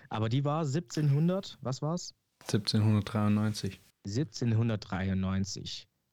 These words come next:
Speaker 1: Da gab's noch keine Telefone.
Speaker 2: Ja, natürlich. Also eben, das ist es ja.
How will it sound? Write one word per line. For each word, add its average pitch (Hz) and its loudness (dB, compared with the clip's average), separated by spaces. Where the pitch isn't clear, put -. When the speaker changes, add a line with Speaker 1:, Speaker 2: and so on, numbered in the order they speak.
Speaker 1:
Da - -6
gab's - -6
noch - -4
keine 101 0
Telefone. - -2
Speaker 2:
Ja, 98 6
natürlich. 123 4
Also 113 8
eben, 131 6
das 110 6
ist 147 6
es - -
ja. 95 6